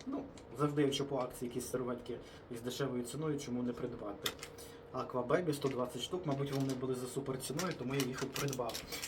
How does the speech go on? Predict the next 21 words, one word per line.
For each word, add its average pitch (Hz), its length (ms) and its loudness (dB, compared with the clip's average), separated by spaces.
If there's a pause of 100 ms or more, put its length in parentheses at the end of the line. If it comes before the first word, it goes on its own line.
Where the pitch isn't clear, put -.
(200)
О, 151 140 8 (400)
за 156 80 10
оцей 156 280 4
папір, 180 460 0
а, 127 320 2
я 151 80 4
вам 143 120 2
хотів, 139 380 0
а, 117 160 -2
сказати: 127 560 -2 (100)
тут 143 160 2
навіть 131 280 2
є, 123 60 0
бачите, 131 300 -4
ціна. 120 300 -4 (580)
А, 117 400 -4 (160)
це, - 180 -2
м, 127 220 2 (760)
так, - 280 -2
для 143 100 2
приготування 151 680 2